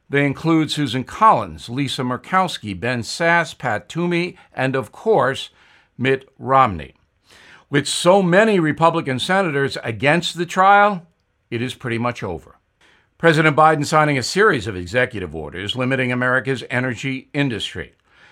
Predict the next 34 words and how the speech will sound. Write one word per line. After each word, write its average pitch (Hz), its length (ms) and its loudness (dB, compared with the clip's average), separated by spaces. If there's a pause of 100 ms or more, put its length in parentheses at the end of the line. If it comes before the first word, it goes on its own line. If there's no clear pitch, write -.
(120)
New 160 160 2
rules 165 440 4
prohibit 147 760 2
drilling 151 500 0
on 127 160 -2
public 123 360 -6
lands, 117 520 -4
which 160 220 0
accounts 160 480 2
for 160 160 -4
nearly 165 300 0
ten 214 340 -4
percent 202 520 0
of 127 120 -4 (100)
all 214 600 6 (220)
onshore 127 460 -2
production. 135 500 -6 (680)
Gas 151 260 2
prices 135 420 -2
already 160 400 4
rising 87 480 -4
in 85 80 -8
most 82 260 -8
states 101 360 -8
as 104 100 -10
oil 143 280 0
executives 135 580 -4
hoard 170 540 -2
cash 175 560 -2 (420)
to 127 140 -8
counter - 720 -2 (100)
the 82 80 -16
tighter 117 460 -4
regulations. 98 1040 -10